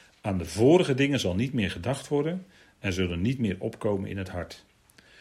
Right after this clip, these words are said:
Dit is alleen een statement dat de Heer een nieuwe hemelen en een nieuwe aarde zal scheppen. En het vervolg hier is niet de beschrijving hoe het zal zijn in die nieuwe schepping,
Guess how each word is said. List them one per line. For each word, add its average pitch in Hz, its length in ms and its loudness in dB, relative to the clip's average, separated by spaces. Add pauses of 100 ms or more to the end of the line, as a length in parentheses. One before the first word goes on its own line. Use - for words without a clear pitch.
(200)
Dit 107 160 0
is 110 140 2
alleen 135 520 4
een 107 160 -4
statement 127 880 -2
dat 95 140 -4
de 92 80 -2
Heer 123 380 0
een 98 120 -6
nieuwe 117 220 2
hemelen 107 400 -4
en 95 120 -6
een 92 100 -2
nieuwe 117 220 -2
aarde 107 240 -6
zal 90 180 -8
scheppen. - 320 -8 (920)
En 104 140 -2
het 95 120 -2
vervolg 120 580 2
hier 101 460 -2
is 98 160 -4
niet 127 360 -2
de 98 100 -4
beschrijving 101 600 -2
hoe 113 160 4
het 107 100 2
zal 92 200 -2
zijn 135 460 -4 (640)
in 127 160 4
die 107 120 0
nieuwe 101 200 0
schepping, 120 420 -4